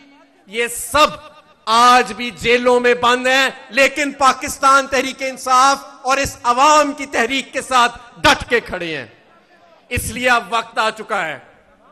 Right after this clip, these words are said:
कि अब हमने, हम सब ने बाहर निकलना है, अपने कायद इमरान खान की कॉल के ऊपर यकजा होके निकलना है।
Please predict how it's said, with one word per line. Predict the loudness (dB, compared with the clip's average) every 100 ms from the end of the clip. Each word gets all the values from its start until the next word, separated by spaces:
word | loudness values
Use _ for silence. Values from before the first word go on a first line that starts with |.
| _ -20 _ -14
कि | -12 -6
अब | -4 -4
हमने, | -6 -6 -2 0 0 -4 -14 -20 _ _ _ -14
हम | -12 -12
सब | -4 0 0 2
ने | 2
बाहर | 2 0 0
निकलना | -4 -4 -2 0
है, | 2 0 -4 -12 -20 _ -14
अपने | -14 -8 -2 0 -2 -6 -20 _ _ 0
कायद | 2 4 0 -4 -14 -12
इमरान | -8 -2 0 0 -2
खान | -6 -4 -2 -2
की | -8 -12
कॉल | -2 0 0
के | -2
ऊपर | -2 -2 -4 -6 -8 -20 -14
यकजा | -6 -6 -4 2 2
होके | 4 2 0
निकलना | -4 -4 -4 -2
है। | 0 0